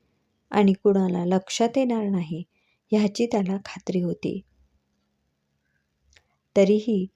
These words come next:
रोजी ओळखू येऊ नये म्हणून रोहितने चेहऱ्यावर वार करून चेहरा समजणार नाही अशी व्यवस्था केली व खुनेच्या गोष्टीही जप्त केल्या.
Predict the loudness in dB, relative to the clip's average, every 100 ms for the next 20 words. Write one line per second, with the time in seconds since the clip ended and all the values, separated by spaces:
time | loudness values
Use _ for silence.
0 | -2 4 4 4 2 4 2 -2 -2 2
1 | 2 2 0 2 2 0 -2 -8 _ _
2 | _ 2 4 4 -2 -4 -2 -2 2 2
3 | 4 0 0 -2 0 0 0 0 0 -2
4 | -4 -6 0 0 0 -4 0 2 2 0
5 | 0 0 -2 -4 -6 -12 -18 -20 -6 -2
6 | 0 0 2 2 0 -4 -4 0 -2 -2
7 | -10 _ _ _ _ _ _ _ 0 0
8 | 2 2 2 2 2 0 2 2 2 -2
9 | -4 0 -2 -2 -6 -2 -2 -4